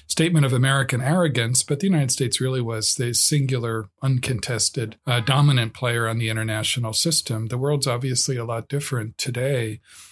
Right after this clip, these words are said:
in the sense that you have, uh, an intersection, really, of major shifts in the balance of power with the rise of China, the emergence of India as a global power, the resurgence of Russia, um, and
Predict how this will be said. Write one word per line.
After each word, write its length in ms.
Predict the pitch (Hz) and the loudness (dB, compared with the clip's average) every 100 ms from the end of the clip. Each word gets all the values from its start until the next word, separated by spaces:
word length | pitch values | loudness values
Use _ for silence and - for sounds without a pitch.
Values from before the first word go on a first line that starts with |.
| - - | -12 2
in 180 | 156 151 | 4 6
the 100 | 127 | 6
sense 420 | 147 135 127 - | 4 4 2 2
that 240 | 127 - | 0 0
you 80 | - | 0
have, 560 | 120 123 120 120 113 - | 0 0 2 0 -2 -4
uh, 220 | 123 131 - | -4 -4 -2
an 140 | 131 | 0
intersection, 880 | - 160 180 - 123 107 - 120 113 123 | 2 4 4 2 -2 -2 -4 -4 -4 -4
really, 420 | 123 117 117 135 | -2 -2 -2 -2
of 320 | 135 131 120 | -2 -2 0
major 300 | 147 175 170 | 0 0 0
shifts 360 | 135 135 123 - | 0 0 -2 -2
in 100 | 117 | -2
the 60 | |
balance 440 | 101 113 110 107 - | -2 -2 -2 -4 -4
of 100 | 104 | -4
power 340 | 113 113 185 | -6 -4 -2
with 220 | 143 113 | -2 -4
the 80 | 117 | -4
rise 320 | 107 107 107 | -4 -2 -2
of 100 | 110 | -4
China, 380 | 95 151 151 143 | -4 0 2 2
the 140 | 113 107 | 0 -2
emergence 520 | 107 117 117 104 - | -2 -4 -4 -4 -4
of 120 | 107 | -2
India 420 | 120 139 135 127 | -2 0 0 -2
as 140 | 120 123 | -2 -4
a 40 | |
global 360 | 127 123 120 113 | -4 -4 -4 -8
power, 420 | 127 117 120 120 | -6 -4 -4 -4
the 100 | 107 | -6
resurgence 800 | 113 - 127 127 131 117 117 120 | -4 -2 0 0 -2 -2 -2 -2
of 160 | 110 | -4
Russia, 480 | 123 127 - 120 - - - - - - - 143 | -2 2 2 0 -4 -10 -20 -18 -20 -20 -4 0
um, 280 | 139 147 - | 4 4 4
and 540 | 180 196 180 160 156 | 2 4 6 4 2